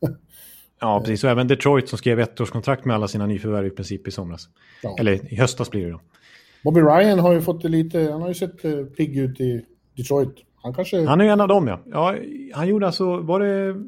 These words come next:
Speaker 2: fyra mål, eh, på sina tre första matcher eller någonting. Och det tyckte jag läste var den bästa siffran i Detroits hundraåriga historia.
Speaker 1: Nej, det kan inte stämma.
Speaker 2: Det låter ju helt sjukt, men jag tyckte det stod det i sändningen. Det låter helt bisarrt.
Speaker 1: Ja, jaha.
Speaker 2: Eh,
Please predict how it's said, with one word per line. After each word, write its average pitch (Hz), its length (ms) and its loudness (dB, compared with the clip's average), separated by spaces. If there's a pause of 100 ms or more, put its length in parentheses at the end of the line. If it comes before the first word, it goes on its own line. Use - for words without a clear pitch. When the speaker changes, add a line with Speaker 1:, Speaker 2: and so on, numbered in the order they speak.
(180)
Speaker 2:
fyra 165 380 0
mål, 165 440 0
eh, 127 180 2
på 127 120 -6
sina 127 180 -2
tre 123 240 -2
första 123 240 -4
matcher 123 280 -2
eller 147 80 -2
någonting. 104 260 -2
Och 104 60 -4
det 123 80 0
tyckte 156 240 -4
jag 147 60 2
läste 131 240 0
var 117 240 -2 (320)
den 123 340 0
bästa 170 560 2
siffran 160 500 0
i 156 60 2
Detroits 156 800 2 (300)
hundraåriga 156 520 4
historia. 160 400 2 (500)
Speaker 1:
Nej, 123 160 0
det 131 80 -2
kan 131 160 -6
inte 110 140 -8
stämma. 104 500 -12
Speaker 2:
Det 180 120 6
låter 208 300 4
ju 170 60 2
helt 175 120 0
sjukt, 202 220 -4
men 156 100 -6
jag 160 80 -8
tyckte 196 200 -12
det 170 120 -6
stod 202 240 -10
det 147 200 -6
i 139 80 -8
sändningen. 139 380 -4 (340)
Det 131 80 -2
låter 147 220 -2
helt 123 140 -4
bisarrt. - 300 -8 (540)
Speaker 1:
Ja, 87 160 -2 (380)
jaha. 110 260 -6
Speaker 2:
Eh, 95 240 -10